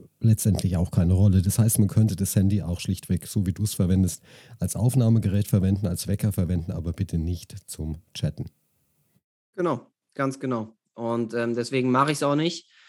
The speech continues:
Speaker 2: Ähm, ich persönlich halte mich sowieso weitestgehend, aber das hat jetzt nichts mit der Morgenroutine zu tun, sehr, sehr viel fern von Nachrichten, egal welcher Art, äh, weil, äh, neunundneunzig Prozent davon sind negativ und die beeinflussen einen.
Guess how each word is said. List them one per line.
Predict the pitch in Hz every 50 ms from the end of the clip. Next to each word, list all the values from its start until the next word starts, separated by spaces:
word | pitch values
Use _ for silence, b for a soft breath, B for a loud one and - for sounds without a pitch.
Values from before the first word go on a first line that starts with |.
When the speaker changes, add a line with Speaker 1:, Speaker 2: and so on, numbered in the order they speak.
| b b b b _ _
Speaker 2:
Ähm, | - 113 117 117 120 117 120 120 120
ich | 107 120 -
persönlich | - 131 120 123 131 131 131 127 127
halte | 123 123 -
mich | 123 120
sowieso | 120 123 120 120 117 113 123 123 123 123 123 120 117 85 - 87
weitestgehend, | 101 107 113 117 123 131 120 - - - 120 120 120 117 110
aber | 92 107
das | 98 107 -
hat | 120 117
jetzt | 113 110 -
nichts | 117 110
mit | 110 110
der | 107 107
Morgenroutine | 107 107 107 117 120 117 113 110 107 - - 110 104
zu | 101 - -
tun, | - - - - 113 113 123 b b b b b b b b _
sehr, | - 113 120 123
sehr | 131 123
viel | - - 123 117
fern | 117 - 123 123 123 127 131 127
von | 127 - - 127 131 135
Nachrichten, | 131 127 131 135 135 131 135 135 135 - - - 135 139 143 139
egal | - 104 117 113 120 113 113 117 113 113
welcher | 110 120 - 120 -
Art, | - 101 107 120 143 143 - - -
äh, | - 113 110 110
weil, | 110 110 110 110 110 113 113 110 110 98 80 101 110 110 110 104 107 - -
äh, | 92
neunundneunzig | 104 110 107 110 113 110 110 107 107 107 -
Prozent | _ 107 - - 113 107 104
davon | 107 104 - 104 104
sind | 101 98 92
negativ | 98 104 107 110 107 107 - - 113 110 110 -
und | - 101
die | 107 98
beeinflussen | 95 90 90 95 107 - - 98 95 - 87
einen. | 80 90 92 90